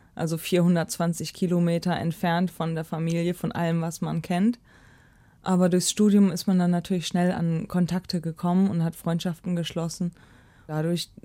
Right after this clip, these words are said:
hatte ich dann auch keine Angst mehr, wenn ich gesagt habe, hey, ich muss jetzt irgendwo anders hin, weil es immer Menschen gibt, die man trifft und, äh, wo man halt irgendwo eine Verbindung spürt und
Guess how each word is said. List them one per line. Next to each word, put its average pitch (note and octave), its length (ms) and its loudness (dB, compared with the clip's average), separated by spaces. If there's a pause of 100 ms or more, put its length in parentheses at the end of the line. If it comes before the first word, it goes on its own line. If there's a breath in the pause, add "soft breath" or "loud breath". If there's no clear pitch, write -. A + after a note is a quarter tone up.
(120)
hatte D#3+ 180 -2
ich E3 60 -4
dann F3+ 140 0
auch D#3+ 160 -4
keine E3 300 0
Angst A3+ 340 2
mehr, D#3+ 240 0
wenn D#3+ 100 0
ich D#3+ 160 -4
gesagt D#3+ 320 -6
habe, D#3+ 120 -6
hey, F3 120 -4
ich E3 140 -6
muss E3 220 -4
jetzt E3 240 -8
irgendwo E3 300 -2
anders F3 360 2
hin, G#3+ 260 4 (560 loud breath)
weil F#3+ 140 4
es F#3 100 4
immer A3 200 8
Menschen F#3+ 400 6
gibt, G3 260 0
die F#3 60 2
man F3 200 2
trifft A3 480 0 (720 soft breath)
und, F#3 600 4
äh, F3+ 160 0
wo F3+ 80 2
man F3 180 4
halt F3+ 180 0
irgendwo E3+ 280 -2
eine E3+ 180 0
Verbindung E3+ 500 2
spürt E3+ 580 -2
und D#3+ 460 0